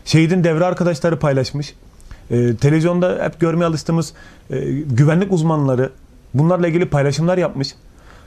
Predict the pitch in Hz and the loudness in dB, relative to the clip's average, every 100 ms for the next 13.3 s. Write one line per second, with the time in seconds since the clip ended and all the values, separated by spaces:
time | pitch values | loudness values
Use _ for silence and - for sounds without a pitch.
0 | - 131 147 180 185 202 190 190 156 170 | 0 4 4 2 0 0 -2 -4 -4 -4
1 | - - 135 143 165 185 180 175 151 147 | -4 -2 0 0 0 0 -2 -2 -4 -4
2 | - 185 165 160 - 156 160 170 - - | -4 -2 0 0 -2 0 -2 -4 -20 -20
3 | - - 131 160 170 - 156 156 147 123 | -6 0 2 2 0 0 -2 0 -2 -4
4 | - 165 170 160 156 151 156 175 175 - | 0 0 0 0 0 0 0 0 -2 -4
5 | 143 156 160 156 170 165 147 147 151 120 | -4 0 0 0 -2 -2 -2 -2 -2 0
6 | 160 151 175 190 170 113 147 - - - | 0 0 0 0 0 -2 -8 -10 -20 -20
7 | - - - - - 139 139 123 - - | -20 -20 -20 -20 -2 2 2 2 -2 -18
8 | - - - 175 214 226 185 170 175 196 | -20 -12 2 2 4 0 2 2 2 2
9 | 220 170 180 196 196 214 214 185 190 190 | 2 2 0 -2 -2 -2 0 0 0 0
10 | 196 214 226 214 170 208 - 180 185 185 | 2 2 0 -2 -2 -4 -2 -2 0 -2
11 | 180 - 143 170 208 202 - - 123 151 | -2 0 0 0 0 0 -2 -4 -2 0
12 | 190 196 196 170 - - 147 - - 190 | 0 0 0 -2 -8 -4 -4 -2 -2 0
13 | 190 240 | 0 -2